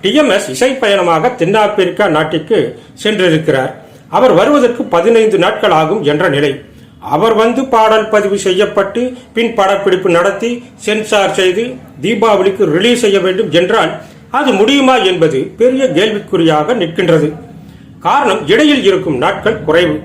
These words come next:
சுந்தரம் மற்றும் எம் எஸ் விஸ்வநாதன் ஆகியோரை அழைத்து அந்த பாடலை ட்ராக் பாடி படப்பிடிப்பை நடத்திவிடலாம் என்ற யோசனையை சண்முகம் சொல்கிறார். ட்ராக் என்றால் பாட வேண்டிய பாடகருக்கு பதிலாக வேறு ஒருவரை வைத்து பாட வைப்பது.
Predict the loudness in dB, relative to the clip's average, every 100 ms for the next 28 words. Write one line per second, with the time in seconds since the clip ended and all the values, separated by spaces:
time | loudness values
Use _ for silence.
0 | -14 -20 -20 -20 -8 -4 0 0 0 0
1 | -2 -2 0 0 0 -2 -4 -2 0 0
2 | -4 -8 -20 -20 -4 -2 2 2 2 2
3 | 0 0 -2 -4 -6 -8 -16 -16 -6 -2
4 | 0 0 0 0 0 0 -2 -2 -2 -2
5 | -2 -2 0 0 -2 -2 -2 0 0 0
6 | 0 0 -2 0 2 2 0 2 0 0
7 | 0 0 0 0 -2 -6 -18 -8 -4 -2
8 | 0 -2 -2 0 2 0 -2 -8 -20 -20
9 | -20 _ _ -8 -4 -2 0 -2 0 -2
10 | -2 0 2 2 4 2 2 0 2 2
11 | 2 0 -2 -6 -2 2 2 2 0 0
12 | -4 -16 -4 0 2 4 4 4 4 2
13 | 2 0 -4 -2 0 2 0 0 -2 -4